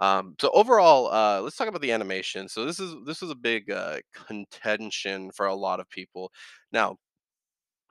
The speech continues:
uh, w-, I didn't notice it um, until people pointed it out, and then, even then, it's not, for me, it's not that big of a deal. I'm not super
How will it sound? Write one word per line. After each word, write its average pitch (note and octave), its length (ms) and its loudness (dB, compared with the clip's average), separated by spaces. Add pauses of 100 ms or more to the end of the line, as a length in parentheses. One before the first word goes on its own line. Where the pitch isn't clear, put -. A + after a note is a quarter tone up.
(120)
uh, B2+ 60 -2
w-, B2+ 180 -4 (100)
I D3 100 8
didn't F#3+ 420 -2
notice C#3+ 560 0
it A2 480 -6 (1000)
um, G#2+ 260 0
until C#3+ 340 2
people C#3+ 300 -2
pointed A#2+ 320 2
it G2+ 120 -4
out, G2 320 0
and A#2 180 -6
then, A#2 340 0
even F3+ 320 -4
then, B2 480 -2
it's - 220 -10
not, A2+ 400 -2
for - 200 -6
me, A#2+ 180 -4
it's - 120 -6
not B2 140 -6
that A#2 120 -2
big A#2+ 140 -8
of A2+ 60 -12
a A2+ 60 -12
deal. A#2+ 320 -4
I'm G#2 160 -6
not A2 280 -6
super G2+ 540 -8